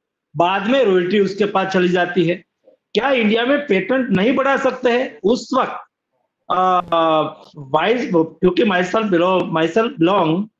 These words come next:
in, अ, upper house in Rajasava, तो Rajasava के उपराष्ट्रपति जी, उपराष्ट्रपति जी उसके speaker होते हैं, उन्होंने intervention करते हुए कहा था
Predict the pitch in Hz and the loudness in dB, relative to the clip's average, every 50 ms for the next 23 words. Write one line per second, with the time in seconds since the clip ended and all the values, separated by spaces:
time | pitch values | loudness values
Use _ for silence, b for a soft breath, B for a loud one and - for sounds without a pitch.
0 | _ _ _ _ _ _ _ _ _ _ 175 175 196 202 202 196 185 175 165 156 | _ _ _ _ _ _ _ _ _ _ 0 2 2 2 2 2 0 0 0 0
1 | 156 156 160 160 - 240 208 196 202 202 196 202 196 180 151 151 151 147 190 233 | 0 0 0 0 0 0 0 2 2 0 0 0 -2 0 0 0 0 0 0 0
2 | 220 247 226 180 - - 330 330 320 226 175 156 147 135 185 202 226 214 214 226 | 0 2 2 2 2 0 0 0 0 0 0 0 0 -2 -2 -2 0 0 0 0
3 | 226 226 226 233 233 240 240 247 233 - - _ _ _ _ - 170 175 170 190 | 0 0 2 2 4 4 2 2 0 -2 -6 _ _ _ _ -2 0 0 2 2
4 | 190 202 208 - 240 214 - 190 226 233 - 220 233 233 233 220 196 175 175 175 | 0 0 0 0 -2 -2 0 2 0 0 0 0 0 2 2 2 2 2 0 0
5 | 175 190 196 208 202 - 220 220 214 214 226 208 233 220 190 - - 214 214 - | 2 2 0 0 0 0 0 0 2 2 2 2 2 0 0 0 -2 -4 -4 -4
6 | - 208 196 - 247 233 233 220 214 214 240 247 226 196 180 180 202 240 240 214 | -4 -4 -2 0 0 0 0 0 0 0 2 2 4 2 2 2 2 2 2 2
7 | 196 208 208 202 208 214 214 214 240 240 - 214 208 - 226 214 214 208 208 - | 2 0 0 0 0 0 0 0 -2 -4 -2 -2 -2 0 2 2 2 2 0 -2
8 | 175 - 180 175 175 165 160 196 - - | -4 -4 -4 -2 0 0 -2 -2 -4 -8